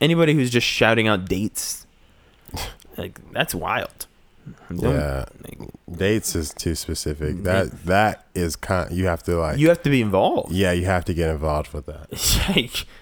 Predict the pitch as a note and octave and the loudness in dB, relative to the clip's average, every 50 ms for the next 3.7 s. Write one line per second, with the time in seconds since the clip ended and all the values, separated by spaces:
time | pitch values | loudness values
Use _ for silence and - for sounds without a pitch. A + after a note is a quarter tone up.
0 | - - - - - - - - - A#2 A2+ - - - D2+ F#2+ A2 G#2+ G#2+ A#2+ | -20 -20 -20 -20 -20 -20 -20 -12 -8 -8 -8 -6 -8 -4 -2 0 0 0 2 2
1 | C#3 D#3 D#3+ D3 C#3 C3+ - D3+ C#3+ C#3 C#3+ C#3 - B2+ A#2+ A2+ - G#2+ - C#3+ | 4 4 6 4 4 4 2 2 4 4 4 4 4 4 4 4 2 2 2 2
2 | C#3 D#3 F#3 F#3 D#3 C3 A#2+ A2+ G#2 A2+ B2 C3+ C3+ C3 A#2+ A2+ - - - - | 4 4 4 4 4 4 4 2 4 4 4 6 6 6 4 4 0 -2 -4 2
3 | - D#3 G3 C4+ C4+ - C#3+ G#2 E2+ - - - - - | 4 4 4 4 4 2 2 2 0 -2 -6 -10 -16 -18